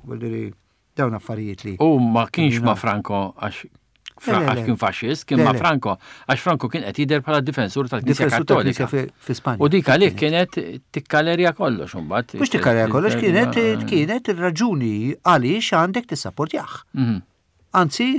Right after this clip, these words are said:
Speaker 2: ma m'għandekx topponih għax allura inti se ddajjef il-pożizzjoni tal-Knisja fi Spanja.
Speaker 1: Eh,
Speaker 2: Fejn
Speaker 1: wasalna
Speaker 2: tiġu
Speaker 1: biex,
Speaker 2: l-għala
Speaker 1: biex,
Speaker 2: Malta?
Speaker 1: eh, ma wasalna
Speaker 2: Ija.
Speaker 1: biex nikkonkludu, ġo,
Speaker 2: Tajb,
Speaker 1: forsi
Speaker 2: nagħlqu hawnhekk.
Speaker 1: tikkonkludu
Speaker 2: Tajb.
Speaker 1: naraw x'għandna
Speaker 2: Nikkonkludi.
Speaker 1: l-darba
Speaker 2: Issa,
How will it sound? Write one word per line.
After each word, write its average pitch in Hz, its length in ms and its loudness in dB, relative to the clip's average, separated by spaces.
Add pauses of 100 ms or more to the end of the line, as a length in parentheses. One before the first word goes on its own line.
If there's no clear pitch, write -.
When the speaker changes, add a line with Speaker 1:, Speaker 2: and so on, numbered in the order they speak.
Speaker 2:
ma 196 140 0
m'għandekx 147 340 -2
topponih 139 400 -4
għax - 320 -10
allura 151 480 -2
inti 151 240 -6
se 151 140 -6
ddajjef 117 500 -4 (320)
il-pożizzjoni 156 400 -6
tal-Knisja 120 560 -8 (280)
fi 139 80 -4
Spanja. 95 320 -6
Speaker 1:
Eh, 139 160 -10
Speaker 2:
Fejn 165 80 0
Speaker 1:
wasalna 156 340 6
Speaker 2:
tiġu 143 60 6
Speaker 1:
biex, 143 80 8
Speaker 2:
l-għala 123 200 6
Speaker 1:
biex, 110 120 0
Speaker 2:
Malta? 113 400 -2
Speaker 1:
eh, 113 40 2
ma 139 200 2
wasalna 139 320 2
Speaker 2:
Ija. 135 40 6 (120)
Speaker 1:
biex - 80 -4
nikkonkludu, 131 560 -2
ġo, 113 80 0
Speaker 2:
Tajb, 127 120 0
Speaker 1:
forsi 110 200 0
Speaker 2:
nagħlqu 151 280 0
hawnhekk. 107 260 -4
Speaker 1:
tikkonkludu 135 460 0
Speaker 2:
Tajb. 131 120 2
Speaker 1:
naraw 131 260 4
x'għandna 135 300 2
Speaker 2:
Nikkonkludi. 131 360 4
Speaker 1:
l-darba 104 200 -2
Speaker 2:
Issa, 135 240 2